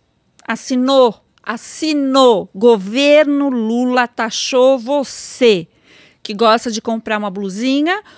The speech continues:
ou que precisa de um equipamento aí fora. Se vira nos trinta. Acho, algo me diz que o Paraguai vai voltar com tudo. O que, que vocês acham? Também vocês podem deixar aqui no, no comentário. Porque como que nós vamos sobreviver?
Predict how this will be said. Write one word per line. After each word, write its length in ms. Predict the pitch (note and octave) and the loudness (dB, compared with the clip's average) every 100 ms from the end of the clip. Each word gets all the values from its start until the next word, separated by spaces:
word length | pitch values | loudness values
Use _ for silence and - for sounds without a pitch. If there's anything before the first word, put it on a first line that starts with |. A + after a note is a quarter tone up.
| _ - | _ 2
ou 280 | D4 F4 | 4 4
que 180 | F#4+ F4 | 0 -4
precisa 560 | D4+ C#4+ - C4 C4 B3 | -4 -8 -4 -6 -2 -2
de 100 | C4 | -2
um 100 | B3+ | -2
equipamento 800 | C4 B3+ - A#3+ A#3 A#3 A#3+ A#3 | -4 -6 -2 -2 -2 -6 -6 -6
aí 120 | B3 | -6
fora. 520 | - G#3 E3 D#3+ - _ _ _ | -6 -6 -6 -12 -20 _ _ _
Se 280 | - - B3+ | -20 -10 -6
vira 240 | G#3+ C#4 D4 | -2 0 0
nos 240 | D#4 - | -2 -6
trinta. 480 | - A3 F3 - D#3 _ _ _ | -8 -8 -8 -12 -18 _ _ _
Acho, 480 | C#4 D#4+ F4 D4+ A#3+ - | 0 0 -2 -4 -4 0
algo 340 | C#4+ E4+ E4+ | 2 2 0
me 140 | D#4+ C4 | -2 -4
diz 380 | F#3+ C#4 D#4+ | -2 -4 -4
que 140 | - D#4 | -8 -10
o 40 | |
Paraguai 600 | - C4 B3+ G#3 G#3 B3+ | -4 -2 0 0 0 0
vai 120 | C4+ A#3+ | 0 -2
voltar 440 | G#3+ _ B3 - | -4 _ -4 -4
com 180 | - C#4 | -6 -8
tudo. 300 | - C4 F#3+ | -6 -8 -8
O 20 | |
que, 140 | - B3 | -12 -8
que 60 | |
vocês 400 | C4 - A3+ F#3+ | -6 -4 -4 -4
acham? 360 | E3+ D#3 - F#3 | -8 -8 -12 -10
Também 280 | G#3 G3 G3 | -8 -8 -8
vocês 320 | G3+ G#3+ G3+ | -10 -12 -8
podem 260 | G3 G3 | -8 -6
deixar 260 | G#3+ G#3 G#3 | -8 -6 -8
aqui 160 | G3+ A3 | -8 -10
no, 180 | A#3+ _ | -10 _
no 140 | G#3+ G#3+ | -12 -8
comentário. 680 | A#3 A3+ A#3+ G#3+ F3 E3+ E3 _ - - _ _ | -8 -8 -8 -8 -8 -10 -20 _ -20 -20 _ _
Porque 380 | - - - A#3 | -10 -10 -4 -4
como 240 | - F#4 | -4 -10
que 100 | - | -8
nós 160 | A4 E4+ | -10 -6
vamos 160 | E4+ F4+ | -6 -6
sobreviver? 800 | F4 D4+ D4 C4 A#3+ D4+ F4 | -4 -4 -4 -4 0 0 -2